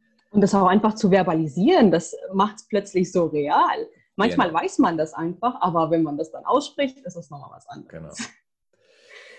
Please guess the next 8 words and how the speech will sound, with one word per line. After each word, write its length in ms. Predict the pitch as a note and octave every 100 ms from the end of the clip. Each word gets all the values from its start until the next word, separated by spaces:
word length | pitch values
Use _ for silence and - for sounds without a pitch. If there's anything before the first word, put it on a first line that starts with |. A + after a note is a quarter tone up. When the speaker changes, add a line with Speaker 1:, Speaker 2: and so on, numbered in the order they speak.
| - -
Speaker 2:
In 80 | A2+
diesem 260 | D3 D3
Sinne, 460 | C3+ G3+ F3 F2+ F3
Speaker 1:
Ja. 240 | A#2 A#2 A#2+
Speaker 2:
ähm, 380 | B2 A#2+ A#2 B2
wir 140 | A#2+
verlinken, 640 | A#2 A2+ E3 D#3+ D#3 D#3
äh, 580 | D#3 C#3+ C3+ C3 B2+ B2